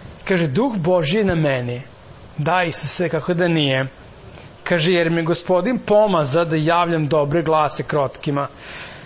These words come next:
Ajmo deo po deo, da polako proučavamo šta Isus govori, šta Izaija govori, ali šta Isus rekao da je to on. Kaže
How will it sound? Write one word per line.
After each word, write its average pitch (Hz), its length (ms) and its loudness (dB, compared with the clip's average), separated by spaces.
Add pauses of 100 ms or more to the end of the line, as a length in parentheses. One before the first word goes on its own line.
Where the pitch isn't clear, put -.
(280)
Ajmo 269 360 2
deo 214 420 2
po 175 120 2
deo, 147 320 2 (300)
da 165 100 0
polako 180 460 0
proučavamo 190 600 2
šta 196 200 0
Isus 165 320 0
govori, 127 420 2
šta 165 200 -2
Izaija 160 440 2
govori, 160 420 2 (380)
ali 147 180 0
šta - 200 2
Isus 175 340 0
rekao 185 320 2
da 156 100 4
je 156 180 0
to 165 120 2
on. 151 320 0 (720)
Kaže 220 320 4